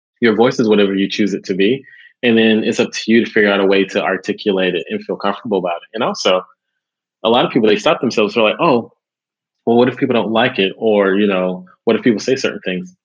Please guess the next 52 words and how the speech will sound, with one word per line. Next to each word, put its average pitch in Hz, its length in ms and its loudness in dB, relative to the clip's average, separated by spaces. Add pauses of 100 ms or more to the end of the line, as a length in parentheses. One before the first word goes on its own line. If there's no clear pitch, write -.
(760)
So 127 220 2
what? 127 320 0 (460)
The 113 60 2
worst 127 300 2
thing 143 220 0 (120)
a 120 80 0
person - 300 -2
can 107 120 -2
say 104 140 0
is, 95 120 -2
"I 95 100 0
hate 101 260 -4
this," 87 320 -8
right? 104 320 0 (460)
And 117 160 2
if 110 100 0
that's 147 200 0
the 123 100 2
worst 110 280 2
thing 123 100 0
they 107 100 2
can 104 140 -4
say 107 160 2
is, 95 100 2
"I 95 60 0
hate 104 240 0
this," 120 180 0
or, 104 40 2
"I 101 40 2
don't 95 160 -4
like 101 200 -2
it," - 60 -4
or, 101 120 2
"This 95 140 -6
is - 80 -14
not 98 220 -4
cool," 104 200 0
whatever, 104 480 -6
like, 98 160 -2
it's 110 160 -6
like, 104 160 0 (260)
no, 107 380 2
the 98 80 -2
worst 117 180 -4
thing 120 140 0
usually 110 280 0
people 95 200 -4
can 95 100 -12
say 92 160 -2
is 90 180 -8
no. 95 200 -4 (260)
So 98 560 0